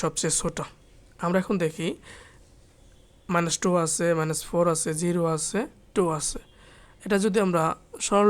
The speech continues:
রেখায় বসাই, মূলবিন্দু জিরো, আচ্ছা, ডান পাশে প্লাস, বাম পাশে হচ্ছে কি মাইনাস, প্লাস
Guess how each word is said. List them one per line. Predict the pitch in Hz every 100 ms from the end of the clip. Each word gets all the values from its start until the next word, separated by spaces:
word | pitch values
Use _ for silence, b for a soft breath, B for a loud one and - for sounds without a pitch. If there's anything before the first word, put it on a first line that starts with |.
| 202
রেখায় | 185 170 170
বসাই, | 160 - 165 214 - - - - - - - - 190
মূলবিন্দু | 180 175 175 170 160
জিরো, | 175 170 233 - - - _ - - _ - - - - - - - - - _ _ - - 185
আচ্ছা, | 156 - - B B B B - - - - - - - - - - - B B B B 190
ডান | 160 165
পাশে | 165 - 170 160
প্লাস, | 160 156 160 - - - -
বাম | 175 165
পাশে | 160 151 160
হচ্ছে | 156 - -
কি | 220 349 B B B B B B - 175
মাইনাস, | 160 151 147 - - - - - -
প্লাস | - -